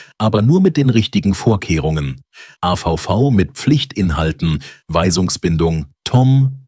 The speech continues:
Unterauftragsverarbeiter, Löschpflicht, Auditrechte von jedem Anbieter einfordern. Datenstandort prüfen.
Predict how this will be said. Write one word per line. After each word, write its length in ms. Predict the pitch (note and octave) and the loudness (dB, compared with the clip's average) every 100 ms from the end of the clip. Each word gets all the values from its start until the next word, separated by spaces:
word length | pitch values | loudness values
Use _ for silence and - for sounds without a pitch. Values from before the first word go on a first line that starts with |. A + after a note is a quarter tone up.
| - | 0
Unterauftragsverarbeiter, 1400 | C3 A#2+ F#2+ G2 - F#2 - - F2 E2+ E2+ D#2+ D#2+ C#2 - _ - | 2 2 -2 -4 -4 -4 -2 -4 -2 -2 -2 -2 -4 -4 -10 _ 2
Löschpflicht, 760 | A2 B2+ - E2+ D#2 - - _ - | 2 2 -2 -4 -4 -6 -12 _ -2
Auditrechte 800 | C3 B2 G2+ E2+ - - F2 D2+ - | 0 2 0 -2 -4 -2 -2 -2 -10
von 240 | - G#2 G2 | -4 -2 2
jedem 360 | A2 D#3+ D#3 | 2 2 0
Anbieter 580 | D3 G#2+ F#2 F#2 A#2 A#2 | 0 0 0 0 0 -2
einfordern. 800 | G#2+ F2 - C2+ C2 C2 C2 - _ _ - - - | -2 -4 -6 -6 -6 -8 -10 -14 _ _ -20 -20 -4
Datenstandort 960 | A#2 D3+ E3 C3+ - A#2+ A#2 A2 G#2 | -2 0 0 0 0 0 0 -2 -4
prüfen. 540 | - F2+ D2+ D#2 C#2+ | -2 -2 -2 -4 -6